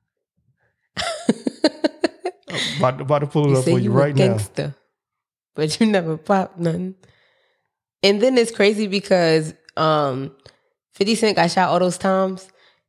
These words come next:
Speaker 1: And now when you looking back at it or listening back at it, you hear how his jaw was wired shut.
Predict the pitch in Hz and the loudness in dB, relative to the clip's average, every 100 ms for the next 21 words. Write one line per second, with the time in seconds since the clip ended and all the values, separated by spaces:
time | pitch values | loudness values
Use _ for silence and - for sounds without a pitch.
0 | _ _ _ 170 165 160 160 156 160 165 | _ _ _ 0 2 2 2 0 0 2
1 | 202 233 214 196 180 175 190 196 180 165 | 2 2 2 2 0 2 2 2 0 2
2 | 170 185 185 180 190 - 165 160 175 180 | 2 2 2 2 2 0 0 -2 -4 -4
3 | 170 165 165 170 170 170 170 - 175 180 | -2 0 0 2 2 2 0 -2 -4 -2
4 | 175 190 175 156 170 151 147 143 - _ | 2 2 2 2 2 2 2 0 -8 _
5 | _ _ _ _ _ 170 151 165 156 147 | _ _ _ _ _ -8 -6 -2 -2 -2
6 | 139 147 147 143 139 - 143 - | -6 -8 -8 -8 -8 -8 -8 -10